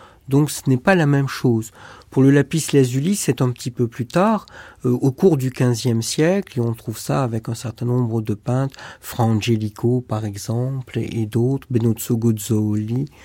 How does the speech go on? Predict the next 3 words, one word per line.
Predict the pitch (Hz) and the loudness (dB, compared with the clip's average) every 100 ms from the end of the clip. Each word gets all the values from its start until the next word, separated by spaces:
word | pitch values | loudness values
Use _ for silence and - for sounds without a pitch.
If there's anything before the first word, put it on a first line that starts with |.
| - - - | -20 -16 -6
aussi, | 101 - - 123 139 135 | -6 -6 -6 -6 -4 -6
Botticelli | 104 117 - 107 - 110 101 120 | -4 -6 -6 -8 -6 -4 -4 -6
évidemment. | 110 104 110 104 110 | -6 -8 -8 -6 -8